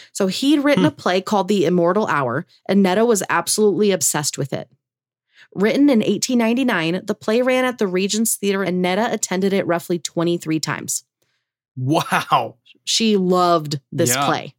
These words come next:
Speaker 2: sounds like it.
Speaker 1: And every time she would go, she would soak in all of the imagery and the symbolism, like, fresh every time. Like, she
Speaker 2: That's
Speaker 1: would always learn something new.
Speaker 2: Yeah.
Speaker 1: It's like reading your favorite book.
Speaker 2: Right. But in, in, in that year,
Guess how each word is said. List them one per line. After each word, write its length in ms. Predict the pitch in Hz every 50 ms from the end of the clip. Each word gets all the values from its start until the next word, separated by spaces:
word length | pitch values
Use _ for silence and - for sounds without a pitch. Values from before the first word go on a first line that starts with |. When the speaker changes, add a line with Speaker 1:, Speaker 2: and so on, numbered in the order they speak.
| _ -
Speaker 2:
sounds 340 | - - - 147 165 147
like 220 | - - - - -
it. 40 | -
Speaker 1:
And 80 | 202
every 180 | 208 208 226 247
time 180 | - - 233 220
she 180 | 202 - -
would 160 | 214 190 165 151
go, 240 | 180 175 190 190
she 160 | 175 - - 202
would 140 | 175 160
soak 380 | - - - - 196 185 190 -
in 180 | 214 202 185 170
all 320 | - - 156 165 170 185
of 140 | 190 165 156
the 120 | 160 - -
imagery 600 | 185 190 190 180 185 - 185 180 180 180 180 -
and 120 | 135 151
the 60 | 139 143
symbolism, 920 | - - - - 208 208 202 196 202 196 175 175 190 180 180 185 185 185 _ _ _ _ _ -
like, 260 | 160 156 151 - - _ _ _
fresh 800 | - - - - - 180 151 143 - - - - - - - _ _
every 220 | - 160 160 170 151
time. 400 | - 147 147 107 76 65 - 170
Like, 100 | - 151 147
she 40 | -
Speaker 2:
That's 80 | -
Speaker 1:
would 100 | 214 208
always 220 | 202 196 190 185 180
learn 260 | 170 185 185 190 190
something 400 | - - 190 170 - 175 170 170
new. 360 | 170 170 170 160 147 143 147 - _ _
Speaker 2:
Yeah. 280 | - 139 135 117 113 - -
Speaker 1:
It's 100 | - -
like 140 | 247 240 233
reading 220 | 254 247 247 247
your 100 | 240 233
favorite 340 | 214 - 226 214 190 202 170
book. 360 | 170 185 151 98 - - - _
Speaker 2:
Right. 240 | - 131 127 - - - _ _ _ _ _ _ _ _ _ -
But 120 | 143 143
in, 380 | 139 135 139 139 131 127 123 - _ _ _ _ _ _ _ _ _ _ _ _ _ _ _ _ _ _
in, 300 | 143 139 127 127 117 -
in 280 | - 135 127 127 123 -
that 320 | 127 135 139 143 - -
year, 420 | 120 120 120 - 64 69 - 143